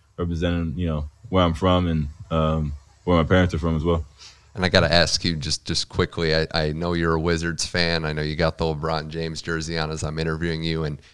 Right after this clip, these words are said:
Speaker 2: I think on T C Airwaves, you actually picked Portland to win the West once. So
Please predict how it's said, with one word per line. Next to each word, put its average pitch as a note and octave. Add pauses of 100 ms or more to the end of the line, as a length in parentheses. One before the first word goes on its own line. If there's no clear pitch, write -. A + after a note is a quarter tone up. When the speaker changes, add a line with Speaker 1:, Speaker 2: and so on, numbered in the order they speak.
(160)
Speaker 2:
I -
think G2
on E2+
T G2
C F2+
Airwaves, E2+
you E2
actually E2+
picked -
Portland F2
to D#2+
win E2
the D#2
West F#2
once. D#2+
So D#2